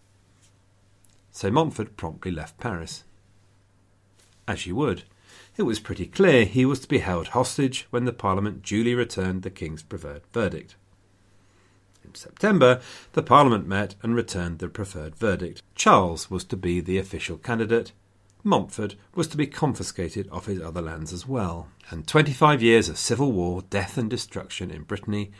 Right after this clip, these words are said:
was a go. By October, Montfort and Edward had signed a military alliance,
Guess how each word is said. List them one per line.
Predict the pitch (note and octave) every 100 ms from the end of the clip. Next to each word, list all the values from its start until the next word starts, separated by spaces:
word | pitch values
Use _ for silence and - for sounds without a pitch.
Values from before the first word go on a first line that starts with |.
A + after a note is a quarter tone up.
| - -
was | G2+ G2
a |
go. | G2 E2+ - - - _ _ _ _ - _ _ _ _ _ _ _ _ _ -
By | F#2+
October, | G2+ - G#3 F#3+ B2+ C3 - - _
Montfort | A2+ C#3 - - D#3 -
and | F#2+
Edward | F2 A2 A#2+ A#2
had | - B2+
signed | - A2 G2 G2+
a |
military | F#2+ F2 - G2
alliance, | G#2+ A#2+ G#2+ G2 F#2+